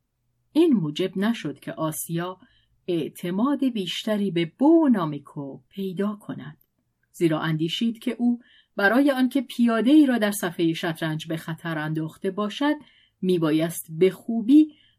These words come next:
مطمئن بوده باشد که برد با اوست. آسیا اندیشه‌های خود را در دل نگه داشت و بر همین قیاس اندیشه‌هایی را نیز که روز دیگر به مغزش خطور کرد،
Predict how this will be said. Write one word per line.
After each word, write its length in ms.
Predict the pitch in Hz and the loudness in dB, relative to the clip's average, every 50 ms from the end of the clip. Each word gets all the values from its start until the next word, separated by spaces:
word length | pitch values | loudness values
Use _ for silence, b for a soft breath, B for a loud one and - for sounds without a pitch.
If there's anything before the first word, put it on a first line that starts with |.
| B _ | B _
مطمئن 800 | 202 214 240 262 254 - - 240 247 269 285 - 370 370 359 320 | 2 4 4 4 4 2 0 2 2 2 2 2 4 4 4 4
بوده 280 | 226 175 170 160 160 151 | 6 4 4 4 2 0
باشد 480 | 147 131 143 - - 156 147 143 - | 0 -4 -6 -6 -8 -8 -8 -8 -12
که 160 | _ - 180 | _ -6 -6
برد 560 | 165 160 160 180 202 214 226 226 226 226 226 - _ _ _ _ _ _ _ _ _ _ | -6 -4 0 2 2 2 2 0 -2 -4 -8 -14 _ _ _ _ _ _ _ _ _ _
با 260 | _ 160 156 147 - _ | _ -2 -2 -2 -2 _
اوست. 840 | - 170 180 165 156 160 _ _ - - - - - - _ _ _ _ _ _ _ _ _ _ _ _ _ _ | 0 0 0 0 -6 -10 _ _ -16 -12 -12 -12 -12 -12 _ _ _ _ _ _ _ _ _ _ _ _ _ _
آسیا 480 | - 151 143 143 - - 156 151 156 147 | -6 -6 -6 -6 -6 -6 -6 -6 -6 -6
اندیشه‌های 680 | 156 156 147 139 143 - - 160 156 - 160 156 156 156 | -6 -6 -6 -6 -6 -8 -8 -10 -6 -6 -6 -6 -6 -8
خود 300 | - - 170 165 160 160 | -6 -4 -4 -4 -2 -2
را 200 | 160 160 160 b b b b b b b | -2 -2 -4 b b b b b b b
در 160 | - 208 208 202 | -6 -4 -4 -4
دل 380 | 180 180 220 226 226 233 226 208 | -4 -4 -2 0 0 0 0 -2
نگه 440 | 190 165 151 139 143 156 160 160 _ | -2 -4 -4 -4 -6 -8 -8 -10 _
داشت 580 | _ - - - 147 _ _ - - - _ _ _ _ _ _ _ _ | _ -16 -16 -16 -20 _ _ -20 -20 -20 _ _ _ _ _ _ _ _
و 80 | - 151 | -16 -14
بر 180 | - 143 139 | -12 -12 -14
همین 400 | 151 - - 220 226 233 214 214 | -14 -8 -4 0 0 0 0 -2
قیاس 680 | 208 - 214 208 208 214 226 240 262 - - - - - _ _ _ _ _ _ _ _ _ | -4 -4 -2 -2 -2 -2 -2 -6 -8 -10 -14 -14 -14 -16 _ _ _ _ _ _ _ _ _
اندیشه‌هایی 960 | - 180 175 175 165 160 165 170 - - 202 196 220 269 269 262 254 247 247 | -4 -2 0 0 0 0 0 -2 -2 -4 -6 -2 -2 0 2 2 4 4 2
را 160 | 233 226 220 | 2 0 0
نیز 380 | 214 208 214 214 208 208 - - | 0 0 0 0 -2 -4 -6 -8
که 160 | - - 175 | -4 -4 -2
روز 260 | 170 220 254 247 202 | 2 2 2 4 2
دیگر 540 | 185 165 151 143 127 135 139 143 143 156 - _ _ _ _ _ _ _ _ _ | 0 0 0 -6 -8 -8 -10 -10 -10 -12 -16 _ _ _ _ _ _ _ _ _
به 120 | - 175 175 | -2 -2 0
مغزش 600 | 170 175 202 262 302 294 - - 156 147 - - | 0 2 2 0 0 -2 -4 -6 -6 -6 -8 -14
خطور 520 | _ - 151 151 - _ 160 147 135 - | _ -8 -8 -8 -6 _ -8 -8 -8 -10
کرد، 420 | _ - - 156 139 143 _ _ | _ -12 -10 -10 -10 -10 _ _